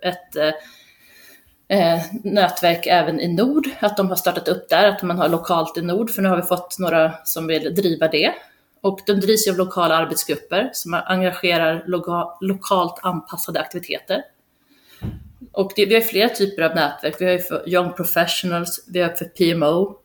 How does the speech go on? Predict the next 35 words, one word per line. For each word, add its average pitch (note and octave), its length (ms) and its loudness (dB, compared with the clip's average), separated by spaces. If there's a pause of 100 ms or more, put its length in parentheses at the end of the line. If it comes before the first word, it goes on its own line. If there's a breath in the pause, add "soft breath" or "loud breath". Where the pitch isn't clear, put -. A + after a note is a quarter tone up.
(220)
internationellt F3 760 0
nätverk. F3 460 -2
Det, E3+ 120 0
vi - 160 -4
har F3+ 80 4
mycket F#3 580 2 (480)
som F3+ 220 -10
in, F#3 300 -8
icke-svensktalande F#3 1080 -2 (760)
som, D#3 320 -2
eh, D3+ 180 -4
söker D#3+ 300 -2
sig - 120 -10
till F3 100 0
oss. - 300 -4 (100)
Vi F#3+ 120 0
har E3+ 60 4
bokcirklar. E3+ 920 0 (1040 soft breath)
Och F#3+ 160 -4
förutom F#3+ 540 2 (100)
seminarier, F3+ 840 2
nu G3 240 2
har G3 80 6
vi F#3 100 6
haft, - 420 0
inte F#3+ 220 -2
kunnat F3+ 260 -2
ses, - 400 0
då F#3+ 60 4
har F#3 80 4
vi F#3 60 2
haft - 180 0
webb-, E3 180 -2
massa F3 260 -2
webbinarier. D#3 760 0